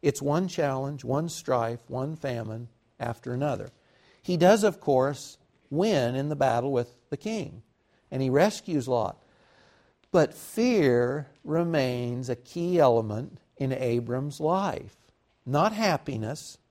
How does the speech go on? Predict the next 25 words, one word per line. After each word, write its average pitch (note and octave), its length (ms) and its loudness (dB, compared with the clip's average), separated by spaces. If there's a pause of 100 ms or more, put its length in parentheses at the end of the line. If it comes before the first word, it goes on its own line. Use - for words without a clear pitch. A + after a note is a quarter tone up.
(100)
at A#2 180 0
this B2+ 180 0
point, A2+ 440 -12
not D3+ 340 0
joy. B2 400 -2
Fear D3 800 0
is C#3+ 160 -2
what D3 180 4
he's C3+ 240 -2
facing. A3+ 640 0 (500)
So - 140 -2
in D#3 120 2
Genesis G#3+ 520 0
fifteen F#3 600 -2
one, C#3 340 0
God C#3+ 320 0
pays C3 260 -6
him B2+ 80 -8
a B2+ 60 -6
visit, A#2+ 400 -4 (240)
and A#2+ 180 -6
God C#3+ 240 2
says C#3 300 -4
to A#2+ 240 -4
Abram, A2 340 -8